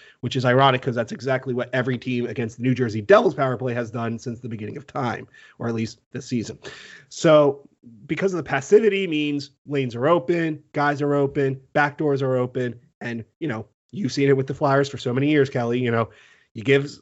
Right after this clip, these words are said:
give enough talented players a lot of space, they're gonna make you pay, and the Devils paid the price. So they finally gotten a little more aggressive, a little more puck hungry, a little more, um, um, pressing, I would say,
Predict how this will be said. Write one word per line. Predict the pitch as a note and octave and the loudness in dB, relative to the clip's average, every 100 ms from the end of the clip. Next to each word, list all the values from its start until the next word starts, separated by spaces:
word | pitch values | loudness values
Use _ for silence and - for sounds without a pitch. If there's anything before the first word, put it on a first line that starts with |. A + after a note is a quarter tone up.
| _ B2+ | _ -6
give | D3 | -2
enough | D#3 D3+ D3 | 0 0 0
talented | D#3 D3+ D3 | 0 0 0
players | E3 D#3 D3 | 0 0 2
a | |
lot | D3 C#3+ | 0 -2
of | |
space, | C3+ F3 E3+ C3+ | -2 0 0 -2
they're | A2 B2+ | -2 0
gonna | C3 C3+ | 2 2
make | C3 B2+ | 0 -2
you | |
pay, | C3 B2 B2 A2+ | 0 2 2 -2
and | - A#2 A#2 A2+ A2 _ _ _ _ - | -6 -4 -2 -4 -8 _ _ _ _ -10
the | |
Devils | C3+ B2+ A#2+ | -6 -4 -4
paid | C3 G#2+ | -6 -8
the | |
price. | - G#2+ - | -8 -10 -4
So | - | 0
they | C3+ | 2
finally | C3+ E3 F3 F3 D#3+ C#3+ _ _ _ _ _ | 4 4 4 2 0 -4 _ _ _ _ _
gotten | D#3 D#3 | 0 2
a | D3+ | 0
little | E3+ G3+ F#3+ | 4 6 6
more | F3 D3+ | 4 2
aggressive, | C3 A#2+ B2 B2 | 0 -4 -4 -8
a | C3 | -4
little | C3 D#3 | -2 0
more | D3+ C3+ | 2 0
puck | - C3 B2+ | 0 -2 -2
hungry, | B2 A#2+ A#2+ | -6 -4 -6
a | A#2+ | -6
little | A#2+ C3+ C#3+ | -2 2 2
more, | C3+ C3 A#2+ - _ _ _ _ | 2 0 -2 -14 _ _ _ _
um, | B2 A2 G#2+ G2+ - _ _ _ _ _ _ _ _ _ _ _ - _ _ - | -8 -6 -6 -10 -14 _ _ _ _ _ _ _ _ _ _ _ -20 _ _ -6
um, | A#2 A2 G#2+ - | -4 -4 -6 -10
pressing, | - E3+ D#3+ C#3 G#2+ A2 | 0 2 2 0 -6 -6
I | A#2+ | -4
would | A#2 A2+ | -4 -4
say, | - A2+ G#2 G2+ | -6 -4 -4 -6